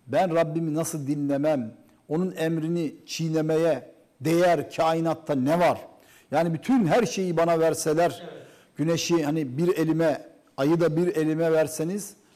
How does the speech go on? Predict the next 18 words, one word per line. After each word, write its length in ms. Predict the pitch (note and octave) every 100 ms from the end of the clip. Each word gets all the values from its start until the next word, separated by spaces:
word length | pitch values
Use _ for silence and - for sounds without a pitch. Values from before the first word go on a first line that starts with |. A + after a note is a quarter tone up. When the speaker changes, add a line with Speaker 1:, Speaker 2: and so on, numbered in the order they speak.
| _
Speaker 1:
ben 80 | D3
yine 380 | D#3+ F3+ A3+ F3
de 200 | E3+ C#3+
davamdan 760 | E3+ E3+ E3+ E3+ D#3+ F#3+ F3
vazgeçmem. 840 | D#3 D#3+ D3 E3+ - F#3+ D#3 G#2+ - - - -
Yani 320 | D3 D3+ B2+ -
korkutmalarla, 1040 | E3 E3+ E3+ E3 F3 E3+ F3+ F#3 F3+ C3 - - _ _
işte 320 | - - F3 -
tehditlerle 760 | E3+ D#3+ E3+ D#3 F3 F3+ F3
ya 240 | C3+ C#3+ D#3
da 260 | F#3 - -
efendim 520 | C3+ E3 E3+ F3 E3+ - _ _ _
bir 120 | C#3
takım 340 | E3 G3 G3+ F3
vaatlerle, 680 | E3+ E3+ A#3 G3 G3 D#3 A#2+
dünyevi, 460 | D#3 E3 E3 F#3+
beşeri, 500 | E3+ - E3 F3 F#3+ - _ _
nefsani 640 | D3 D3+ - F3 F3 G3